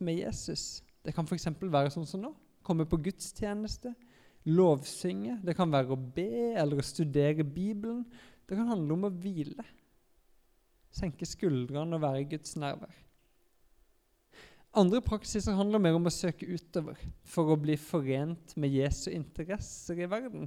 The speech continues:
på, for å bli med på det Jesus gjør i verden. Det kan handle om givertjeneste, det kan handle om evangelisering, eller å vise gjestfrihet, eller å engasjere seg i kampen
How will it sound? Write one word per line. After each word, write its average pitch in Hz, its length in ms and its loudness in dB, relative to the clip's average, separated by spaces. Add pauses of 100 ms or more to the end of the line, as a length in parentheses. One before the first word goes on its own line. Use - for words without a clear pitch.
på, 160 140 4 (340)
for 175 140 6
å - 20 2
bli 180 160 8
med 160 320 2
på 180 80 2
det 147 160 6
Jesus 143 480 2
gjør 240 220 0 (180)
i 175 160 0
verden. 143 380 0 (500)
Det 165 80 -2
kan 214 160 4
handle 143 300 4
om 143 120 2 (360)
givertjeneste, 156 920 -2 (480)
det 165 100 -10
kan 147 140 4
handle 147 200 4
om - 140 -4
evangelisering, 185 1040 -2 (500)
eller 139 240 4
å 131 80 2
vise 135 240 -2
gjestfrihet, 202 920 -2
eller 156 300 4
å 156 60 2 (300)
engasjere 180 640 6
seg 175 160 4
i - 60 -4
kampen 165 420 0